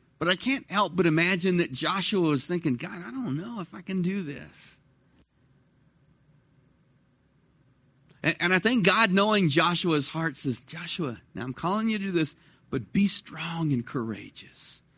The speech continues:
Don't, don't be dismayed." Joshua now, forty years later, may be saying, "You know, those guys were pretty big.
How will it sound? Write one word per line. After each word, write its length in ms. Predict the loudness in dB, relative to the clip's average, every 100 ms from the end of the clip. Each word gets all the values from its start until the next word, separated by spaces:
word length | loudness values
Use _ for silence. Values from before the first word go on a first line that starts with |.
| _ _ _ _ _ _ _ _ _ 2
Don't, 340 | 4 2 2
don't 340 | 2 4 2
be 240 | 4 6 6
dismayed." 760 | 6 6 6 4 4 6 4
Joshua 500 | 6 6 6 4 6
now, 340 | 6 6 6 4
forty 300 | 4 4 6
years 320 | 6 6 8
later, 340 | 4 4 6
may 180 | 6 6
be 120 | 4
saying, 260 | 2 4 4
"You 60 | 4
know, 140 | 4
those 160 | 2 2
guys 260 | 2 4
were 180 | 4 2
pretty 260 | 2 0 2
big. 460 | 2 2 2 -4